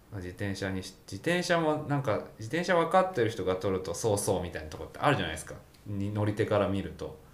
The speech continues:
なんかその視点ってやっぱすごい大事だよなっていうのがあって、新しい、なんか面白いな、新しい、初めて撮る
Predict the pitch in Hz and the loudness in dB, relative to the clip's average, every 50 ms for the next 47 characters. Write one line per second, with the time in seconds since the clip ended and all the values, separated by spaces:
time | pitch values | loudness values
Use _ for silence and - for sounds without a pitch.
0 | - - - - - - - - - - - - - - 107 85 82 85 - - | -20 -20 -20 -20 -20 -20 -20 -20 -20 -20 -20 -20 -14 -14 -14 -12 -12 -12 -10 -6
1 | 110 135 160 170 - - - 185 185 180 185 185 175 175 - - - 104 101 117 | -6 -6 -4 -6 -8 -4 -2 -2 -2 -2 0 0 0 0 0 -6 -6 -4 -2 -2
2 | 120 98 87 87 90 90 95 107 104 90 71 67 69 64 60 - - - - - | -2 0 0 0 0 0 0 -2 -2 -4 -4 -4 -6 -8 -10 -12 -14 -16 -18 -18
3 | - - - - - 104 104 - - - - 107 98 92 107 - - - - - | -18 -20 -18 -12 -12 -12 -12 -12 -16 -14 -12 -10 -10 -12 -14 -16 -20 -20 -20 -20
4 | - - - - - - - - - - - - - - 107 107 - 113 113 120 | -20 -20 -20 -20 -20 -20 -20 -20 -20 -20 -20 -20 -18 -16 -14 -8 -6 -4 -4 -4
5 | 110 - - - - - - - - - - 107 110 104 101 80 101 110 107 - | -4 -6 -10 -12 -14 -14 -16 -18 -20 -14 -10 -10 -8 -6 -6 -4 -2 -2 -2 2
6 | - 135 123 107 101 101 101 101 - - - - - - - 127 131 131 135 - | 4 4 6 6 6 4 2 2 0 -6 -12 -14 -8 0 2 4 4 4 4 2
7 | - 147 143 143 139 - - - - - - - - - - - - 120 127 156 | 2 4 4 4 2 0 -6 -16 -20 -20 -20 -20 -20 -20 -16 -8 -6 -2 -2 2
8 | 160 143 135 135 117 - 123 117 104 98 90 82 - - | 4 4 4 2 0 4 4 4 4 4 2 0 -2 -8